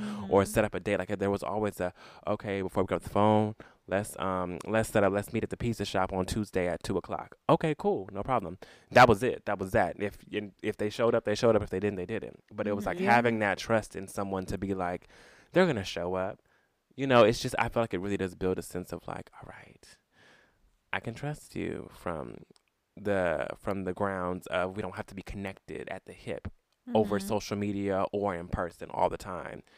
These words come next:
Speaker 2: Mm-hmm.
Speaker 1: because I believe your word. I believe what you're telling me, and I'm with you, you know, we're leveled." So, yeah, that's my piece. <laughs>
Speaker 2: Yes. But wait, 'cause you said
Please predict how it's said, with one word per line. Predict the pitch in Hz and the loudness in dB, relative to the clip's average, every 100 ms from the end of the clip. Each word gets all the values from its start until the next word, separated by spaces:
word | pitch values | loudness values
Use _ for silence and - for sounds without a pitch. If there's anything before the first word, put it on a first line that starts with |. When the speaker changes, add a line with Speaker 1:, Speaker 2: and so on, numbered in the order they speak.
| 196 | -14
Speaker 2:
Mm-hmm. | 196 196 | -12 -10
Speaker 1:
because | 180 139 95 | -6 -2 -2
I | - 98 | 0 -2
believe | 95 95 95 90 | -2 -4 -6 -6
your | 90 | -6
word. | 92 92 | -4 -6
I | 80 | -6
believe | - 69 67 | -4 -4 -6
what | - | -10
you're | - | -10
telling | 107 104 | -8 -6
me, | 98 98 | -6 -6
and | - 87 71 69 - - _ | -8 -10 -10 -12 -16 -20 _
I'm | 110 131 | -6 -4
with | 160 - - | -4 -8 -10
you, | - - | -10 -8
you | 101 | -8
know, | 101 101 | -6 -8
we're | 104 | -8
leveled." | 110 104 - - - _ _ _ _ _ | -6 -6 -6 -12 -16 _ _ _ _ _
So, | - 101 | -18 -14
yeah, | 98 95 - - _ _ _ | -14 -14 -16 -20 _ _ _
that's | 104 101 - | -12 -10 -8
my | 95 - | -10 -10
piece. | 92 - - - _ _ _ _ _ _ _ _ _ _ _ _ _ _ _ _ _ _ _ _ _ _ - | -14 -16 -18 -20 _ _ _ _ _ _ _ _ _ _ _ _ _ _ _ _ _ _ _ _ _ _ -10
<laughs> | - - - - - - - - - - - - | -8 -8 -10 -12 -10 -10 -12 -18 -20 -18 -18 -20
Speaker 2:
Yes. | - _ - - - _ _ _ _ _ | -20 _ -20 -20 -20 _ _ _ _ _
But | - 214 | -4 -2
wait, | 196 185 - _ _ | -2 -4 -12 _ _
'cause | 214 196 | -16 -12
you | 214 | -10
said | 214 214 196 185 | -8 -6 -4 -6